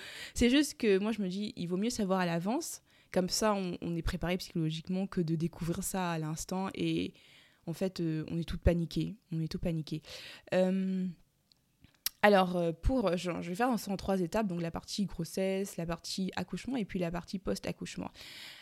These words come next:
Euh, pour, euh, cet épisode, je me suis, il y a une, une copine, une bonne amie à moi qui m'a aidée. Coucou Stéphanie. Elle m'a,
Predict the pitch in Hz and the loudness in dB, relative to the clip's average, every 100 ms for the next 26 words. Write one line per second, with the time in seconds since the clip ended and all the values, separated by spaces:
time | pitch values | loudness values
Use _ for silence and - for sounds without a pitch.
0 | - - 185 185 - 254 202 196 - 180 | -12 -2 0 8 8 8 4 2 -2 -4
1 | 180 175 208 262 170 185 175 175 - - | -2 2 4 4 4 4 4 2 -4 0
2 | 208 214 214 202 175 170 175 - _ _ | 2 4 2 4 6 6 6 0 _ _
3 | _ 175 170 165 185 170 214 185 202 262 | _ -2 -2 0 0 2 2 2 4 6
4 | 185 175 156 170 202 - 175 156 147 170 | 4 4 2 2 0 0 0 0 0 -2
5 | - - - 185 233 233 269 262 240 233 | -2 -12 -4 0 2 4 4 6 8 8
6 | 226 233 - - - - _ - 175 175 | 8 6 -2 -14 -16 -20 _ 0 4 4
7 | 170 | 4